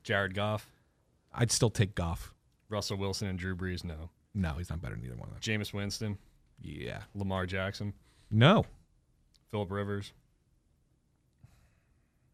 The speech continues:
Speaker 2: Yeah, I think at this point in Rivers' career, the answer is probably I would take Dak.
Speaker 1: Th-,
Speaker 2: But,
Speaker 1: I mean, so it's
Speaker 2: but it,
Speaker 1: probably,
Speaker 2: yeah.
Speaker 1: like, the, we,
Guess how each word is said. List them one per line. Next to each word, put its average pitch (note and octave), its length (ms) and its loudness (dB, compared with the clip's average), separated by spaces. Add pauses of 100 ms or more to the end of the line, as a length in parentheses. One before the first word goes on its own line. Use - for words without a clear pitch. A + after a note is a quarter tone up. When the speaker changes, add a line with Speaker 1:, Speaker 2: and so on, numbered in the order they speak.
(880)
Speaker 2:
Yeah, - 220 0
I B2+ 80 10
think C3+ 240 6
at B2 100 2
this B2+ 120 6
point A#2+ 280 6
in G#2 60 4
Rivers' G#2 240 4
career, G2 420 2
the F#2 160 2
answer F#2+ 160 2
is F2+ 80 -4
probably F2+ 400 -2
I E2+ 60 0
would E2+ 160 -4
take E2 220 -4
Dak. - 400 -10 (100)
Speaker 1:
Th-, D#3 80 -6
Speaker 2:
But, F3+ 120 6
Speaker 1:
I D#3+ 80 4
mean, D3+ 160 4
so D3+ 200 4
it's C#3+ 80 2
Speaker 2:
but C#3+ 160 12
it, - 40 12
Speaker 1:
probably, C3+ 320 6
Speaker 2:
yeah. - 160 6 (100)
Speaker 1:
like, A2 280 0
the, A2 80 -4
we, B2 400 0